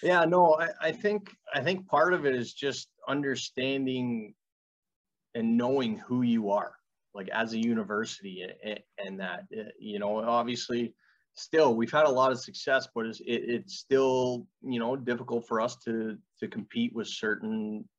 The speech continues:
schools for recruits and stuff like that. So it's just understanding what you're working with and then trying to figure out a, a, a scheme around that. You know, obviously in those early years with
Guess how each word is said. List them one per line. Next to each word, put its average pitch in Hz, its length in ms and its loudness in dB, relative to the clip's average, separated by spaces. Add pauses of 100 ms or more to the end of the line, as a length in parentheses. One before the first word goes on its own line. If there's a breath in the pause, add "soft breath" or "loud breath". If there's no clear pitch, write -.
schools 123 360 -6
for 113 140 -6
recruits 113 500 -6
and 110 100 -4
stuff 104 240 -8
like 95 180 -8
that. 95 240 -2
So 127 140 -2
it's 123 100 -6
just 208 220 -2 (320 loud breath)
understanding 147 960 0 (560)
what 120 600 -6
you're 120 180 -2
working 113 520 -4
with 92 220 -6 (220)
and 107 120 -4
then 107 200 -2
trying 120 280 0
to 110 80 0
figure 113 400 -2
out 113 140 0
a, 107 240 -2
a, 107 260 -6
a 98 40 -2
scheme 117 460 2
around 101 380 0
that. 92 200 -8 (320 loud breath)
You 123 100 0
know, 127 100 4
obviously 139 640 2 (380)
in 123 160 0
those 120 220 -2
early 131 260 0
years 120 440 -2
with 113 220 -6